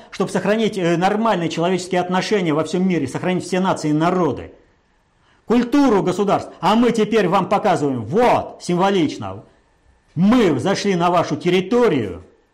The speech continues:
и не будет никакого больше Варшавского договора. Будет только наша оккупационная администрация.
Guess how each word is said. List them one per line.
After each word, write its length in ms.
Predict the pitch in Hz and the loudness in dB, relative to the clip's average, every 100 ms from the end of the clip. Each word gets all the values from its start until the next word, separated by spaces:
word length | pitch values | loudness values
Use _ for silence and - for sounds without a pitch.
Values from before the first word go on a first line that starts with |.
| _ _ _ _ - | _ _ _ _ -4
и 100 | 165 | 0
не 140 | 180 | 0
будет 340 | 165 165 127 120 | 0 -2 -4 -6
никакого 460 | 110 120 131 113 | -6 -6 -4 -6
больше 380 | 101 107 95 101 | -6 -8 -10 -10
Варшавского 580 | 104 - 98 - - 90 | -10 -10 -12 -12 -16 -14
договора. 560 | 95 95 95 87 82 - _ _ _ _ _ - | -12 -12 -12 -14 -16 -20 _ _ _ _ _ -8
Будет 360 | 143 156 147 | -4 -2 -4
только 300 | - 151 147 | -2 -2 0
наша 460 | 151 156 110 - 85 | -2 -2 -4 -10 -16
оккупационная 760 | - 120 123 117 151 131 101 98 | -12 -10 -10 -8 -6 -6 -6 -10
администрация. 800 | 92 101 101 - 92 87 - 87 | -10 -10 -10 -12 -14 -14 -18 -20